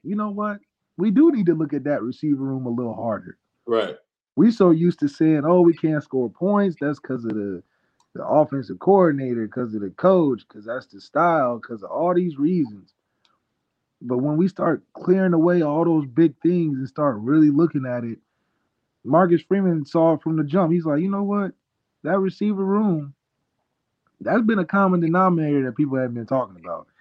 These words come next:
Speaker 2: Right.
Speaker 1: And I think it's bigger than just the Dale thing. This is just – looking
Speaker 2: That's
Speaker 1: at our offensive production, you know.
Speaker 2: That's all we've been saying. People are so focused, man. Stop falling for, you know,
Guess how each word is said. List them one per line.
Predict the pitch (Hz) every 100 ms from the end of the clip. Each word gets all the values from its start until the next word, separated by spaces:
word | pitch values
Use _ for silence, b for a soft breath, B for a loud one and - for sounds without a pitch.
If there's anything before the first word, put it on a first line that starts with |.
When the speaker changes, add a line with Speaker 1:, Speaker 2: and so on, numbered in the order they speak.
| -
Speaker 2:
Right. | 123 123
Speaker 1:
And | 165
I |
think | 180 285 240
it's | 151
bigger | 117 180 160
than | 139 127
just | 139 135
the | 110
Dale | 98 117 147 127 107
thing. | 107 101
This | 170 151
is | 120
just – | 120 123 _ _ _ _ _ _ _ -
looking | 123 143
Speaker 2:
That's | 151 127
Speaker 1:
at | 113 -
our | 139
offensive | 143 139 127 120
production, | 110 95 135 135 - 95 73
you | 95 104
know. | 82 82 92 -
Speaker 2:
That's | 131 147
all | - 135 131 135
we've | 131 143 127
been | 123
saying. | 117 - 131 127 120 113
People | - 156 123
are | 107
so | - 117 127
focused, | 127 131 127 123 104
man. | 117 117
Stop | 113 - 151 165 -
falling | 156 160 139 131
for, | 127 135 120 110 - _ _ _ _ _ _ -
you | 123
know, | 117 110 -